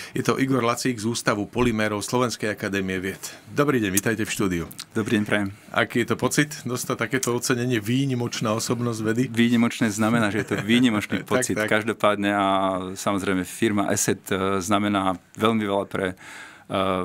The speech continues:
Speaker 2: slovenské I T, pre s-, svetový, e, svetové I T a tou jej podporou vedy, e, je to ako niečo proste veľmi, veľmi vysoké ocenenie
Speaker 1: Mhm.
Speaker 2: toho, že sme dostali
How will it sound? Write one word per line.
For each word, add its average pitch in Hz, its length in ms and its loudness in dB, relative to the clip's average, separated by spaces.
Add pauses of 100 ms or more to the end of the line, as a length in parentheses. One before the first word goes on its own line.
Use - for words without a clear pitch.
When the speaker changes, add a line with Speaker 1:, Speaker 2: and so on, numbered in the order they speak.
(200)
Speaker 2:
slovenské 101 560 0
I 117 240 -4
T, 107 320 2
pre 92 160 -6
s-, - 160 -8
svetový, 107 560 0
e, - 80 -2 (160)
svetové 101 560 0
I 98 80 0
T 101 160 -2
a 98 160 2
tou 95 400 0
jej 110 240 4
podporou 110 560 0
vedy, 98 400 0
e, - 0 - (1400)
je 98 160 -2
to 95 160 0
ako - 320 -6
niečo 98 400 0 (240)
proste 87 260 -6
veľmi, 98 300 0
veľmi 95 240 0
vysoké 90 320 -4
ocenenie 90 560 -2
Speaker 1:
Mhm. 107 80 -4
Speaker 2:
toho, - 160 -2
že 87 240 -6
sme 87 160 -6
dostali 87 480 -4